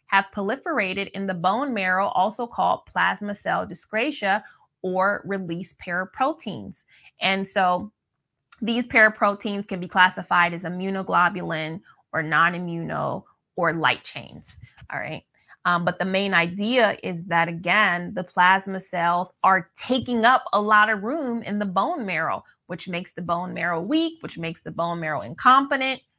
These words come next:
to actually fight off infections. Great job.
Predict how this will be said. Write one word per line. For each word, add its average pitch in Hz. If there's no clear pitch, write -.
to 226
actually 190
fight 180
off 160
infections. 156
Great 180
job. 180